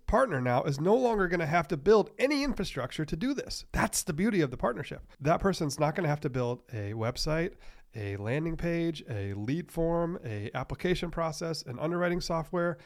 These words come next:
They're not gonna have to get T M O or mortgage automator. They're not gonna have to get a QuickBooks account. They're not gonna have to h-, hire an underwriter, hire a processor, hire a controller. They're not gonna have to build or invest in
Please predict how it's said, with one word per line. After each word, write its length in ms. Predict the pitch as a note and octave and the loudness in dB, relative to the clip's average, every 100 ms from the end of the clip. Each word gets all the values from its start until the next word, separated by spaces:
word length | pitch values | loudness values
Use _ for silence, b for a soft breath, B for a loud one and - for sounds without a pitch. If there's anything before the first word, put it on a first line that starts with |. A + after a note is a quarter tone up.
| b | b
They're 220 | B2 B2 | -2 2
not 160 | C3 | 2
gonna 140 | D3 B2+ | 0 0
have 160 | B2 | -2
to 80 | B2+ | -2
get 320 | A#2+ B2 - | -2 -2 -4
T 160 | - C3 | -2 0
M 100 | B2+ | 2
O 140 | D3+ | 4
or 120 | F3+ C3 | 6 6
mortgage 300 | C3 F3+ F3 | 4 2 4
automator. 580 | F3+ F3 F3 F3+ F#3 | 2 4 2 4 2
They're 140 | D#3 A#2+ | 2 0
not 140 | B2 | 0
gonna 120 | C3 | -2
have 120 | A#2+ B2 | -4 -4
to 80 | |
get 100 | A#2+ | -4
a 60 | A2+ | 0
QuickBooks 380 | G#3 G3+ F#3 - | 0 0 -4 -4
account. 260 | F3+ F#3 B B - | -2 -4 B B 0
They're 120 | G3+ | 4
not 160 | G3+ | 4
gonna 140 | G3 F3+ | 2 0
have 160 | D#3+ | 0
to 80 | D3 | -2
h-, 100 | B2 - | -6 -8
hire 480 | - - D3+ F3 F#3+ | -8 2 4 6 4
an 80 | |
underwriter, 400 | F#3 F#3 F#3 F#3 | 2 2 4 4
hire 500 | D#3+ - D#3 F3+ F#3+ | 2 2 4 6 6
a 60 | F#3 | 4
processor, 640 | F3+ F3 D#3+ F3+ - F#3 D#3+ | 2 0 0 -2 0 -2 2
hire 340 | C3 D#3 F3+ | 6 6 6
a 60 | F3+ | 4
controller. 500 | F3+ - F#3+ F#3+ F3+ B B B | 2 0 2 2 0 B B B
They're 100 | D#3+ | 4
not 160 | G3 F#3+ | 4 4
gonna 160 | F#3 | 2
have 160 | D#3+ E3 | 0 0
to 100 | D3+ | -2
build 580 | A#2+ A#2 - F#3+ G#3+ G#3+ | -4 -4 2 6 6 6
or 140 | E3 D3 | 2 2
invest 480 | C#3 C3+ E3 C#3+ | 2 6 6 6
in 160 | D3 C3 | -4 -4